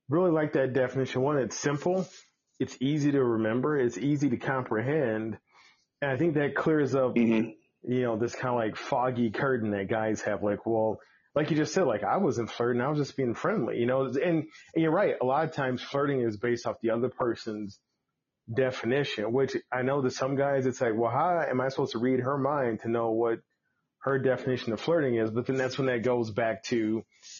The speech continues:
Speaker 1: guys, be in the moment and pay attention to the cues. <clears throat> You know, body language
Speaker 2: Yep.
Speaker 1: is, eh, body language is real. It's not something made up. You know, if
Speaker 2: Oh.
Speaker 1: she fold-, if she
Speaker 2: No
Speaker 1: folds her
Speaker 2: doubt.
Speaker 1: arms and she's looking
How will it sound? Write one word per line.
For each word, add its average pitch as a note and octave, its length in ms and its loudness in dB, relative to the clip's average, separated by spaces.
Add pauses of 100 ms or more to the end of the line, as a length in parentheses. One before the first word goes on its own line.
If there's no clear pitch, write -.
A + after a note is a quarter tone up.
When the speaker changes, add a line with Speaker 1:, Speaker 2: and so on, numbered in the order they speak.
(100)
Speaker 1:
guys, A#2+ 340 0
be B2 140 0
in C3 100 2
the C3 60 2
moment C3 420 2 (140)
and A2 100 -6
pay B2+ 160 0
attention B2+ 360 0
to B2 60 0
the A#2 80 2
cues. A2+ 680 0 (600)
<clears throat> F#3 300 0
You C#3 120 2
know, C3 160 2
body C3 340 0
language E3+ 300 2
Speaker 2:
Yep. D3 100 4
Speaker 1:
is, C3+ 260 -2
eh, C3 100 2
body A#2 240 0
language D3+ 260 0
is D3 120 0
real. B2 480 0
It's G#2+ 140 -8
not A#2+ 200 -2
something B2+ 340 -2
made C#3+ 220 2
up. D#3 320 0 (560)
You A2+ 80 -2
know, B2+ 160 4
if G3+ 40 4
Speaker 2:
Oh. - 100 2
Speaker 1:
she D3+ 60 2
fold-, F#3 400 2 (300)
if - 100 -4
she G3+ 120 0
Speaker 2:
No G3+ 200 4
Speaker 1:
folds F#3+ 140 4
her G#3 120 4
Speaker 2:
doubt. - 80 2
Speaker 1:
arms F3+ 300 2
and C#3 100 0
she's F3 220 0
looking D#3 520 0